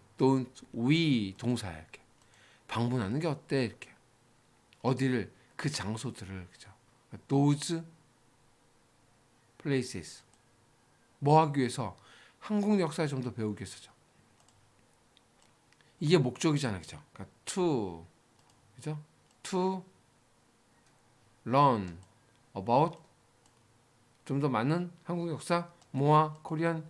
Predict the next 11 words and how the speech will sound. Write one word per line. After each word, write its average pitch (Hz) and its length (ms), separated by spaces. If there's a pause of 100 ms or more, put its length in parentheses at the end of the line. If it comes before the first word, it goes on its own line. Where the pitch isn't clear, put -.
(340)
history, 143 420
이렇게. - 260 (2000)
나는 202 460
가난한 190 400
사람들 180 320
돕기 147 360
위해, 165 400 (220)
여기까지가 170 460
목적인데 151 440
앞으로 117 360 (120)
보냈죠? 131 540